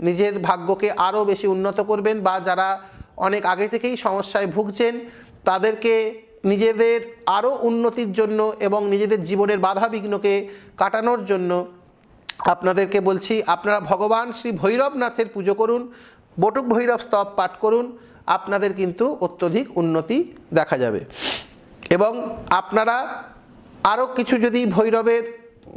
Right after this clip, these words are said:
বটুক ভৈরবের মন্ত্র যদি পাঠ করতে পারেন, বটু-, যারা দীক্ষিত তারা অবশ্যই বটুক ভৈরবের মন্ত্র পাঠ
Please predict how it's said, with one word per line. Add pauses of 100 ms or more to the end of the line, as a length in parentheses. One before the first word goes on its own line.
(120)
বটুক
ভৈরবের
মন্ত্র
যদি (560)
পাঠ
করতে
পারেন, (440)
বটু-,
যারা
দীক্ষিত (180)
তারা
অবশ্যই
বটুক
ভৈরবের
মন্ত্র
পাঠ